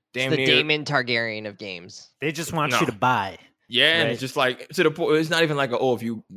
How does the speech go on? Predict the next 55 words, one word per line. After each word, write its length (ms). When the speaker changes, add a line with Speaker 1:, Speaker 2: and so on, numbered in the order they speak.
Speaker 2:
do 120
the 100
grind 420
part 320
slower, 400
but 120
you 100
can 100
still 240
be 100
good." 160
It's 100
like, 220
"Nah, 120
your 140
character 460
is 180
pretty 280
unusable 720
until 220
you 120
get 160
a 40
big 280
chunk 400
that, 240
like 140
I 20
said, 180
has 120
gotten 340
worse 300
over 180
the 120
years." 400
So 240
I'm 80
like, 160
"I'm 120
not 180
getting 260
it." 140
My 60
brother 260
and 80
I 80
are 40
talking, 360
but 200
all 160
the 140
other 180
modes 320
are 80
great 380